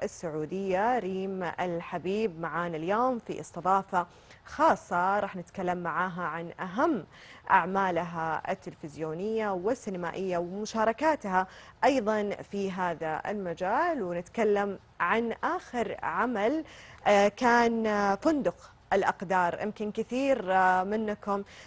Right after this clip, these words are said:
شافوه، آه، على منصة شاهد،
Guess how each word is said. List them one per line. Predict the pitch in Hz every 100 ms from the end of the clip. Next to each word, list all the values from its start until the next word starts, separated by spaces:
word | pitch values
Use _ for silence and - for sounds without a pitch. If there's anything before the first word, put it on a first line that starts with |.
| -
شافوه، | - 196 190 - 202 202 196 180
آه، | 190 180
على | 165 170 180 175 170 170
منصة | 160 180 175 185 - 180 - - 165
شاهد، | 165 254 269 180 170